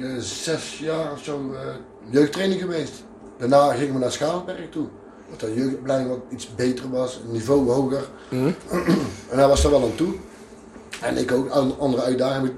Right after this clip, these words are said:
Speaker 1: Ik geloof drie jaar, of drie jaar bij Schaalsberg gezeten. En daarna zijn we naar, eh,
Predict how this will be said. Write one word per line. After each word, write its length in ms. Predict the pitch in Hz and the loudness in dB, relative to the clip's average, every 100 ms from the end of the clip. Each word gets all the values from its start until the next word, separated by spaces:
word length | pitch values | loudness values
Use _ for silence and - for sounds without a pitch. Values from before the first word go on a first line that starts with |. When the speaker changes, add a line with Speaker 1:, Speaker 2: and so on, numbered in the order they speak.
| - | -10
Speaker 1:
Ik 80 | - | -10
geloof 180 | 151 131 117 | -8 -8 -10
drie 160 | 135 175 | -6 -2
jaar, 240 | 165 156 131 - | 0 0 -2 -8
of 120 | - - - - - - | -18 -20 -20 -20 -18 -14
drie 160 | - | -10
jaar 180 | 180 151 | -4 -4
bij 160 | 131 120 | -4 -6
Schaalsberg 380 | - 185 190 180 | -6 -6 -6 -6
gezeten. 280 | 165 135 - - - - | -6 -6 -10 -18 -20 -4
En 80 | 135 | 2
daarna 260 | 135 151 | 6 6
zijn 220 | 147 156 | 6 4
we 60 | 156 | 4
naar, 260 | 156 147 151 | 4 2 4
eh, 260 | 156 156 | 4 4